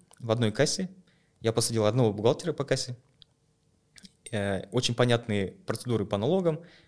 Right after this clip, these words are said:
очень понятно, сколько я там, э, прогнозировать даже могу налоги там.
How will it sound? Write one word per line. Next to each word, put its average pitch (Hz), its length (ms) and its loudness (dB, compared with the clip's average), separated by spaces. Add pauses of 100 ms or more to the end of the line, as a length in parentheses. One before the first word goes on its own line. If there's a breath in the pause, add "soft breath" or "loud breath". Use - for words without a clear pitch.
очень 110 240 -2
понятно, 110 460 2
сколько 104 280 -2
я 95 60 0
там, 90 280 -4
э, - 200 -10
прогнозировать 131 440 2
даже 131 140 4
могу 123 180 0
налоги 113 320 2
там. 90 200 -6